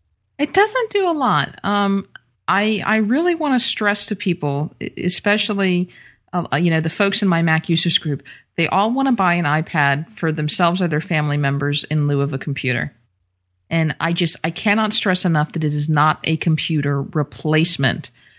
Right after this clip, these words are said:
It's a computer supplement for sure, but it's not a computer replacement. You can't,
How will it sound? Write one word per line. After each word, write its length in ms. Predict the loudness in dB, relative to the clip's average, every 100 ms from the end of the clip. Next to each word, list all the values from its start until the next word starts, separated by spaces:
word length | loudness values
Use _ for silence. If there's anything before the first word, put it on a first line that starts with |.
| _ -4
It's 180 | -2 0
a 60 |
computer 500 | 0 0 0 -4 -2
supplement 800 | -4 -4 -4 -4 -2 -2 -2 -4
for 160 | -6 -6
sure, 560 | -4 -2 -2 0 -2 -6 -14 -20 _
but 120 | 0
it's 200 | 0 2
not 320 | 2 4 2 -2
a 40 |
computer 500 | -2 -2 0 0 2
replacement. 840 | 0 -2 -2 0 0 0 -2 -4 -4
You 140 | -4
can't, 500 | -2 0 2 0 -4